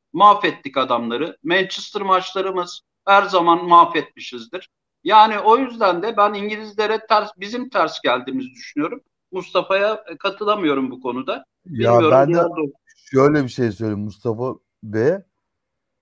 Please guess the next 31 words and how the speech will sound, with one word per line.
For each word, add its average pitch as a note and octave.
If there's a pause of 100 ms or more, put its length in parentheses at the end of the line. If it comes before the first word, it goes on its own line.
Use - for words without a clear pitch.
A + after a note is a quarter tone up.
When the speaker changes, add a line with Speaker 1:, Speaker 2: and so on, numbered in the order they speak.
(460)
Speaker 2:
Yani G#2+
biz C#3+
genel D3
bir D#3+
grup D3+
değerlendirmesi D3+
yaptığımız D#3
için A#2+
maç B2
maç C#3
konuşmuyoruz. A2+
Yani G#2+
biz A2+
herkesi B2
gideceğiz, A#2+
yeneceğiz. A#2+ (440)
Biz G2+
şöyle, C3
biz C#3
inanırsak D3+ (640)
biz C#3+
kendi D3+
oyunumuzu C#3+
oynarsak D3
kalitemizle C#3
beraber C3+
yenebiliriz C#3+
de D#3+
anlatıyoruz. A2
Yani A2
biz A2+